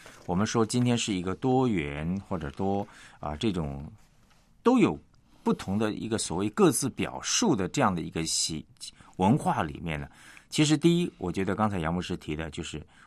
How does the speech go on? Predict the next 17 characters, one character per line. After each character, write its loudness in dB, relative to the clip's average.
我 -4
们 2
真 2
的 -2
啊， -14
去 -2
彼 -2
此 0
的 -10
尊 4
重 -2
哈， -14
彼 -2
此 -2
的 -10
学 -4
习 -2